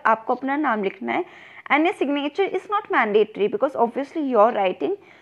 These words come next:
so it depends upon you whether you want to sign, it's okay। And if you also don't want to sign, then that is also completely,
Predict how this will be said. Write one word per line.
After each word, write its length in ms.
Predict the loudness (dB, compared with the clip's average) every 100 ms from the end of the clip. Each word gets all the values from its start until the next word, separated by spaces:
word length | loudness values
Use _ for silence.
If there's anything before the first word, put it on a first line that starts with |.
| _ -4
so 60 |
it 180 | -2 0
depends 480 | 0 2 2 2 -2
upon 380 | 2 2 2 0
you 100 | -4 0 0
whether 160 | 0
you 120 | -2
want 240 | -2 -2 -4
to 80 | -10
sign, 400 | -4 0 0 0 -6 -6
it's 220 | -6 -4 -8
okay। 340 | -6 -6 -6 -8 -20 -6
And 120 | -4
if 140 | -2 -2
you 140 | -2
also 360 | 4 4 4 2
don't 220 | 0 2
want 160 | 0 0
to 80 |
sign, 400 | -2 -2 -2 -2
then 280 | -2 -4 -4 2
that 200 | 2 2
is 100 | 0
also 220 | -2 -2
completely, 540 | -4 -4 -10 -2 0